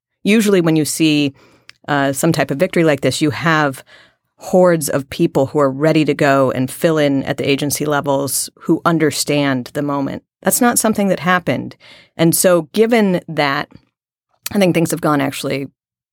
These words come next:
very well. And it also might mean that whereas in most presidencies you see a really great first year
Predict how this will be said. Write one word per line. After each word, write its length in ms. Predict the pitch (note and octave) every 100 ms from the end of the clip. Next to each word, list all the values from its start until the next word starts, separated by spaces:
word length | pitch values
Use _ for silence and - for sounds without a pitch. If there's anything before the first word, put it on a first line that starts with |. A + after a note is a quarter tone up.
| _ -
very 260 | E3 D3
well. 420 | C3 C#3+ C#3 - - - - -
And 120 | G3
it 120 | F#3+
also 320 | - G#3+ - F3+
might 280 | F3 F3
mean 320 | E3+ E3 D#3+ D#3
that 240 | E3 - _
whereas 320 | F#3 F3 D#3+
in 360 | - D#3+ D#3+ F#3+
most 340 | B3 B3+ -
presidencies 680 | - D#3 D#3 C#3+ - C#3+ C#3
you 100 | C#3+
see 340 | - E3+ D3+ -
a 100 | E3+
really 440 | E3 F#3 G#3 G3
great 580 | D3+ - D3 D#3 D3+ -
first 600 | - - F3 E3 - -
year 480 | D3 D3 C#3 C3